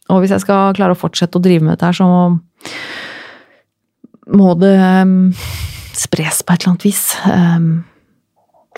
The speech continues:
jeg håper jo at det er det som skjer. Men uansett, eh, vil jeg takke deg for at du hører på, eh, og for at du kom med innspill, og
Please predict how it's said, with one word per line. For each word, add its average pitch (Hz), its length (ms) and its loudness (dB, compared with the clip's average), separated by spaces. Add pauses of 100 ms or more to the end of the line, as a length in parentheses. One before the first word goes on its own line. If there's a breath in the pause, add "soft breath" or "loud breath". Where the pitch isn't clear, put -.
(220)
jeg 170 140 2
håper 170 320 -2
jo 175 100 -2
at 165 100 -8
det 160 100 -2
er 175 40 0
det 175 100 -4
som 180 120 -2
skjer. 175 180 -6 (640 loud breath)
Men 214 160 4
uansett, 202 480 0 (260)
eh, 185 560 2
vil 185 120 4
jeg 196 120 4
takke 190 180 -2
deg 180 340 0 (180)
for - 140 0
at 180 80 0
du 202 80 2
hører 180 160 4
på, 202 220 -2 (640)
eh, 175 540 2
og 180 260 0
for 185 120 -2
at 175 140 -4
du 170 480 2
kom 170 180 2
med 175 140 2
innspill, - 340 -2 (140)
og 170 560 0